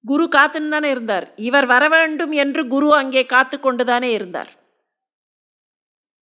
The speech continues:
இவரை ஆட்கொள்ள வேண்டும்ங்கிறதுக்காகத்தானே குரு அங்க காத்துன்னு இருந்தார்.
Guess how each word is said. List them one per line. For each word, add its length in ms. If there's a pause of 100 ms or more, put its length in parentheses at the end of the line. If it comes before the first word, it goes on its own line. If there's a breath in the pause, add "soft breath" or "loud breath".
(400)
இவரை 360
ஆட்கொள்ள 580
வேண்டும்ங்கிறதுக்காகத்தானே 1120
குரு 240
அங்க 180
காத்துன்னு 320
இருந்தார். 580